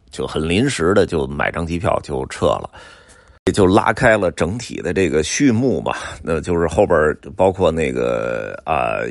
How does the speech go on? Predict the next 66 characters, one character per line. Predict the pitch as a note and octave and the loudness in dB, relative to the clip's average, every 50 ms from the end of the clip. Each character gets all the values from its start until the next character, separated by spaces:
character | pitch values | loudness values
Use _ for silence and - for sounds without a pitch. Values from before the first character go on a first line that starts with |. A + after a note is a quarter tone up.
| A1+ A1 A1 | -8 -10 -6
有 | - D#2 B1+ A#1 C#2+ | -4 -4 -2 -2 -2
这 | E2 F2 F2 | -2 0 0
个 | D#2+ D#2+ D2 C#2 C#2 | 2 2 0 0 -2
什 | - - G#1 | -4 -8 -10
么 | C#2 D#2+ F2 F2+ F2 - - - - _ _ _ _ | -6 -2 -2 -2 -2 -2 -4 -10 -16 _ _ _ _
就 | _ - D2 | _ -14 -14
工 | F2+ - B2+ B2+ B2+ | -4 -2 0 2 2
作 | B2+ A#2 G2 F#2 D#2 | 2 4 4 4 4
有 | C#2+ G#1+ - | 2 0 -4
事 | - - - | -4 2 2
儿 | A#2 F#2 C2 A1 G1+ | 2 2 2 -2 -6
的， | - - - - | -8 -10 -10 -10
<laughs> | - - | -10 -6
然 | - - | -6 -6
后 | - - - - - | -6 -6 -6 -6 -6
有 | - - - - - - | -6 -6 -2 -2 -2 -2
什 | - - - | -2 -8 -6
么 | - F#2+ G2 G2 - - - - - - | -2 -2 -2 -2 -4 -14 -20 -20 -20 -16
临 | - B2 G#2+ G#2+ A#2+ B2+ | -6 0 0 2 2 2
时 | G#2+ G2 G2+ A2 G#2+ | 2 2 2 4 4
这 | A2 G2 F2+ | 4 4 4
个 | E2 E2 D2 A1+ G1+ - - - - - | 2 0 -2 -2 -4 -8 -10 -14 -18 -18
就 | - - D#2+ | -8 -6 -4
是 | E2 D2+ - | -4 -4 2
当 | - G#2+ A2 A#2+ A#2+ | 2 2 2 4 0
地 | A2+ G#2 F2+ | 2 2 2
的 | E2+ E2+ D2+ | 2 0 0
分 | - - A#2 A#2 A#2+ | 0 0 0 0 2
公 | A#2+ A#2 A#2 G#2+ | 0 0 0 -2
司 | - A2+ A2+ G#2+ G2+ | -2 0 0 2 2
有， | F2 B1+ G1+ - - - - | 0 0 -2 -4 -10 -10 -6
有 | D2+ C2 G#1 G#1 - | -6 -4 -4 -4 -4
这 | F2 E2 D#2 | -2 -2 -2
个 | C2 B1 A#1+ A#1 - _ - - - - - _ - | -2 -2 -4 -4 -4 _ -16 -20 -20 -20 -20 _ -6
有 | - D#2+ D#2 D2 - | -2 0 0 0 0
活 | - - F2 F#2+ B2 | -2 0 2 2 4
动 | C3+ D3 C3 F2+ D#2 D2 | 4 4 2 2 -2 -6
的 | - - - _ - - - _ _ | -8 -10 -14 _ -20 -20 -20 _ _
啊， | - - - - | -12 -10 -10 -10
反 | - - C#2+ | -6 -4 -2
正 | F2 A#2 | 0 2
陆 | D3+ D3+ C3+ | 2 4 6
陆 | C3 B2+ | 6 4
续 | A#2 C3 B2+ | 4 2 -2
续 | A#2 B2 A2 F#2 | 0 2 0 0
走 | - - G#1 G1+ | 2 0 -2 0
了 | A#1+ C#2 | 0 -2
好， | - - C#2+ D2 | -4 -4 -8 -10
好 | D#2 - - G2 A#2 | -10 -2 0 2 2
几 | A#2+ F#2+ | 2 2
个 | A#2 C#3+ A#2 - - - - - - - - | 0 0 0 0 -4 -12 -20 -20 -20 -16 -8
啊， | - D2+ E2 | -8 -4 0
等 | F2+ F2+ | 0 0
于 | G#2 B2+ | 0 2
后 | - - | 2 2
来 | C#3+ D#3+ | 2 2
四 | E3 - - E3+ | 0 2 0 0
号 | D3 C3 A#2 G#2+ | 4 4 2 2
车 | - - E3+ | 4 2 2
整 | D3+ - A#2+ D3+ | 2 2 -2 -4
体 | D3 - D2+ | -4 -6 -8
空 | - - D3+ E3+ D3+ | -6 -6 -4 -2 -2
了 | C3+ - - - | -2 -4 -4 -8
啊， | G#1+ C2+ C#2+ | -8 -6 -6
就 | - F2 F2 F2 | -2 -2 -2 -2
是 | D#2+ | -2